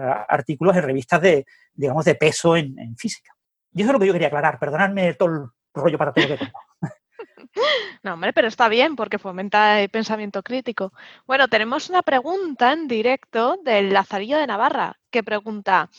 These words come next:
Speaker 2: "¿Es cierto que todos los sistemas planetarios tienen que estar en el mismo plano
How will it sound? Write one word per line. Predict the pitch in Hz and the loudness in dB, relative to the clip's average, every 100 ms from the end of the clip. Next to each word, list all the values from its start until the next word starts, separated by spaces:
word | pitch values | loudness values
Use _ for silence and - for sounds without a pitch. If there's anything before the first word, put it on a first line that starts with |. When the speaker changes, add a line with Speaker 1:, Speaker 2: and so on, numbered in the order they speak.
| - - - | -20 -18 0
Speaker 2:
"¿Es | 226 | 0
cierto | - 381 403 | 2 0 2
que | 302 | 0
todos | 262 254 | 2 0
los | 240 233 | 0 -2
sistemas | 208 233 226 | -6 -6 -6
planetarios | - 214 196 214 233 202 | -4 -6 0 2 2 0
tienen | - 233 254 | -4 -6 -2
que | 220 | -4
estar | - 226 | -2 -2
en | 247 | 0
el | 214 | -2
mismo | 202 220 208 190 | -2 -4 -6 -4
plano | 190 254 370 370 | -2 0 0 -4